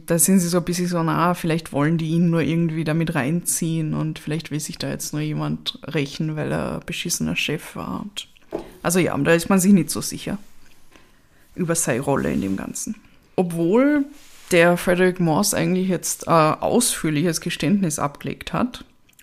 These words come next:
und obwohl es relativ viele Zeugen und Zeuginnen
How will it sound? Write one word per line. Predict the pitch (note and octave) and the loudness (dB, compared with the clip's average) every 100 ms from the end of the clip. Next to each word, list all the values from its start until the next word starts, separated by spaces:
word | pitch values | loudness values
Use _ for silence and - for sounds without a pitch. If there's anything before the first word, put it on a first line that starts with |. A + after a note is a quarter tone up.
| - | 2
und | F#3+ F3 - - | 2 2 -4 -4
obwohl | F3 D#3 G3 | -2 4 4
es | G#3+ - | 4 2
relativ | F3 F3 F3 | 2 2 -2
viele | - G3+ G3 F#3 | -2 2 2 0
Zeugen | - D3+ E3+ F3+ | 0 2 2 2
und | E3 | 0
Zeuginnen | E3 E3 - F3 D#3 E3 E3 F3 | 0 0 0 0 0 0 0 -2